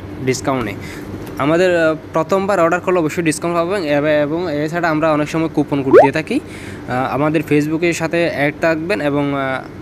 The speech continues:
আমাদের YouTube-এর সাথেও, উম, subscribe করে সঙ্গে থাকবেন, যাতে আপনারা আমাদের অফারগুলো সম্বন্ধে বিস্তারিত জানতে পারেন। আমরা অনেক সময় order, আহ, ten to fifty percent পর্যন্ত discount দিয়ে থাকি। তো আম-, আপনারা যদি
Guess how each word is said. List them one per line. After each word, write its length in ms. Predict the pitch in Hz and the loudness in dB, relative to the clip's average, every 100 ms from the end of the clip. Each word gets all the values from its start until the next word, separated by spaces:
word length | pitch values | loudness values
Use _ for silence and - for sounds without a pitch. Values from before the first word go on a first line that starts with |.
| - - | -14 -10
আমাদের 420 | 127 135 143 147 | -2 0 2 4
YouTube-এর 400 | 143 139 131 - | 4 6 8 8
সাথেও, 340 | 156 156 170 175 | 6 -2 -2 -2
উম, 520 | 117 127 139 131 131 | -2 -4 -4 -4 -6
subscribe 380 | - 127 156 143 | -6 -4 -2 -2
করে 80 | 156 | -2
সঙ্গে 280 | 139 139 | -2 0
থাকবেন, 260 | 151 147 190 | 0 0 0
যাতে 340 | 147 127 143 143 - - - | 0 0 0 -2 -6 -12 -8
আপনারা 600 | 131 143 135 139 139 131 - | -6 -2 -2 0 0 -2 -4
আমাদের 260 | 131 135 139 | -2 0 2
অফারগুলো 460 | 127 135 131 139 135 | 2 0 0 0 0
সম্বন্ধে 520 | 139 135 135 151 220 - - - - | -2 -2 0 -2 -4 -8 -12 -12 -6
বিস্তারিত 400 | 139 120 127 120 | -4 0 0 0
জানতে 200 | 120 113 | -2 -4
পারেন। 240 | 107 107 104 - - - | -4 -4 -6 -10 -12 -8
আমরা 220 | 127 143 165 | -4 0 2
অনেক 280 | 147 156 | 2 0
সময় 200 | 156 175 | -2 0
order, 240 | 160 151 160 | 2 2 0
আহ, 420 | 151 147 147 143 139 - 131 - | -2 -2 0 0 -4 -12 -10 -4
ten 280 | 143 151 151 | 0 0 4
to 280 | 175 165 147 - 147 | 4 2 -2 -4 -4
fifty 240 | 139 170 | 0 -2
percent 280 | 170 151 160 | -2 -2 -4
পর্যন্ত 220 | 156 156 | 0 0
discount 360 | 151 135 151 151 | 0 0 0 2
দিয়ে 100 | 160 | 2
থাকি। 280 | 165 226 381 - - - | 0 -2 -6 -8 -14 -8
তো 100 | 170 | -4
আম-, 320 | 151 135 131 - | -2 -2 -4 -6
আপনারা 300 | 127 147 151 | -4 0 2
যদি 420 | 160 160 156 | 4 4 2